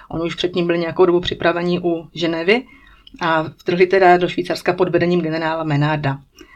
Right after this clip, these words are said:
No a jako záminka byl uveden údajný incident, při němž byli francouzští vojáci zabiti švýcarskými vojáky. No, tak ty, ty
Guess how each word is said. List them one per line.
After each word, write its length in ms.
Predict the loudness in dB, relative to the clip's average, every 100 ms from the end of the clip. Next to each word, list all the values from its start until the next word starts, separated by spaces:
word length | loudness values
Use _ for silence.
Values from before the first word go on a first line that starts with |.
| _
No 80 | -2
a 80 | -2
jako 200 | 2 4
záminka 400 | 4 2 2 4
byl 200 | 4 4
uveden 360 | 4 4 2 0
údajný 440 | 4 4 4 0
incident, 600 | -4 0 2 2 2 -2
při 180 | -8 -4
němž 220 | 0 0
byli 160 | 2 2
francouzští 560 | 0 -2 -2 -2 -2
vojáci 420 | 0 2 0 -2 -2
zabiti 340 | 0 -2 -2
švýcarskými 600 | -4 -4 -8 -6 -4 -2
vojáky. 560 | -2 -2 -4 -4 -8 -8 -14
No, 120 | -10
tak 140 | -6
ty, 120 | -6
ty 280 | -8 -10 -14